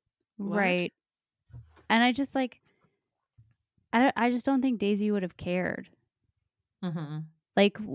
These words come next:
Speaker 2: why was it such a big deal when Nikki was like, "She's in love with you?" Like, Dai-, I just, it just doesn't seem like that's something that Daisy would really,
Speaker 1: That's
Speaker 2: like, it
Speaker 1: right.
Speaker 2: wouldn't worry Daisy, you know? It wouldn't be like,
Speaker 1: Right.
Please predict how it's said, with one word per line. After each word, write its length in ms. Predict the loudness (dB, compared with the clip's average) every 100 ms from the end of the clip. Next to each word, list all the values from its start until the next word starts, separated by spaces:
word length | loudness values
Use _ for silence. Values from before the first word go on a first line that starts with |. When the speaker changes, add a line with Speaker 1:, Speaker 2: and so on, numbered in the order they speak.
| -6 -2
Speaker 2:
why 200 | 2 4
was 140 | 2
it 80 | -2
such 160 | -4 -2
a 40 |
big 180 | 0 2
deal 180 | 2 4
when 120 | 4
Nikki 200 | 2 2
was 100 | 0
like, 120 | -2
"She's 200 | -4 -2
in 100 | 0
love 180 | 2 0
with 160 | 0 2
you?" 400 | 2 2 0 -4 _ _ _ _ _ _ _ 0
Like, 260 | 2 0 -8 _ _ -10 -8 0
Dai-, 220 | 2 2 0
I 220 | -2 0
just, 240 | 0 -4 -6
it 180 | -8 -4
just 180 | -4 0
doesn't 280 | 0 0 2
seem 140 | 2
like 180 | 2 2
that's 200 | 0 0
something 300 | 0 2 2
that 160 | 2 2
Daisy 320 | 0 2 0
would 180 | 0 2
really, 420 | 2 4 4 4
Speaker 1:
That's 80 | 4
Speaker 2:
like, 160 | 4 6
it 60 |
Speaker 1:
right. 20 | 10
Speaker 2:
wouldn't 300 | 12 10 6
worry 480 | 6 10 10 10
Daisy, 500 | 8 4 4 4 -2 0
you 160 | 4
know? 240 | 6 6 6
It 120 | 4
wouldn't 300 | 4 4 2
be 120 | 4
like, 240 | 6 6 2
Speaker 1:
Right. 140 | -4